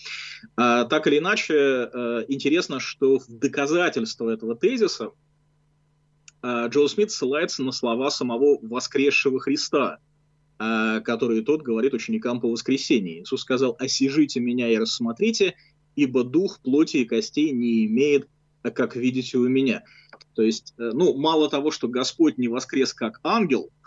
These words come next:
<laughs> да, он воскрес как, э, Бог, э, во плоти, он воскресил своё физическое тело, и, э, в этом смысле он был первым из воскресших.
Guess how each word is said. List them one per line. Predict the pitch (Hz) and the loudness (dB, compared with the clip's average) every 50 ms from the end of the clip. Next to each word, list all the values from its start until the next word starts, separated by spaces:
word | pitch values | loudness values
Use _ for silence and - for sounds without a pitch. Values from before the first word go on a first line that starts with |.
| - - - - - | -18 -18 -18 -16 -12
<laughs> | - 110 107 110 - | -12 -12 -12 -8 -6
да, | 117 107 110 120 147 170 | -4 -2 -2 0 0 2
он | 135 110 110 107 | 2 2 0 -2
воскрес | 101 110 113 110 - - 131 120 113 113 | -2 -4 -8 -8 -2 0 0 2 2 0
как, | - - 107 101 - _ _ _ _ _ _ _ _ _ | -2 -6 -6 -8 -8 _ _ _ _ _ _ _ _ _
э, | 117 117 | -4 -2
Бог, | 113 120 123 127 135 123 107 - - - _ - | -2 -2 2 4 4 4 4 2 -2 -12 _ -8
э, | 107 104 107 | -6 -4 -2
во | 110 110 107 120 120 | -4 -2 -2 -2 -2
плоти, | 113 117 117 123 135 - - 220 254 233 | 0 0 0 0 0 0 0 0 2 4
он | 170 127 117 113 | 4 4 4 2
воскресил | 110 117 - - 120 117 - - 147 135 | -2 -2 0 -2 -2 -2 0 0 0 0
своё | 120 - - 113 110 104 101 | 0 -2 -2 0 0 0 0
физическое | - - 127 131 120 - - - - - 113 113 | -2 -2 -2 0 0 0 -2 -6 -4 -2 -2 -2
тело, | 113 - 220 233 208 156 - - - - _ _ _ _ _ _ _ _ _ | 0 2 4 4 4 4 2 -2 -10 -20 _ _ _ _ _ _ _ _ _
и, | - 131 127 131 131 127 | 0 2 4 6 6 4
э, | 120 113 127 127 120 113 | 4 2 -2 -4 -2 0
в | 131 | 0
этом | 135 135 127 117 | 0 0 -2 -6
смысле | - 143 135 - - 120 | -6 -6 -6 -4 -2 -4
он | 117 117 | -2 0
был | 120 120 120 | 0 -2 -2
первым | 123 - 135 127 117 110 107 113 | 0 0 2 2 2 2 0 -2
из | 113 | -2
воскресших. | 113 123 127 - - 226 262 247 - - 143 - | -2 -4 -6 -4 -4 -4 -4 -4 -4 -6 -6 -6